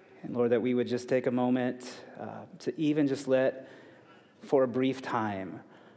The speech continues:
our hearts be open and remembering what we're here to gather to celebrate. And so, God, be with these words, be with your word. Let it be sufficient for our hearts.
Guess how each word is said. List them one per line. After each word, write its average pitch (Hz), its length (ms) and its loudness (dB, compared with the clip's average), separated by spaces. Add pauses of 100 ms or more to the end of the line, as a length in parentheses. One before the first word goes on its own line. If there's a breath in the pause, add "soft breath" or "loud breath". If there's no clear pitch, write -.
(160 loud breath)
our 120 200 0
hearts - 460 0
be 127 220 -2
open 113 720 -2
and 120 180 -4
remembering 110 840 -2 (180)
what 120 240 -2
we're 117 80 -2
here 110 240 -4
to 104 60 -4
gather 101 440 -6 (360 loud breath)
to - 80 -4
celebrate. - 640 -10 (680)
And 117 60 -6
so, 143 100 4
God, 135 180 6
be 151 120 6
with 151 180 4
these 139 200 2
words, 143 300 2
be 156 100 0
with 143 160 2
your 139 340 6
word. 151 360 6
Let 143 140 6
it 147 100 2
be 131 160 0
sufficient - 720 -2
for - 140 -6
our 113 160 -2
hearts. 123 480 -2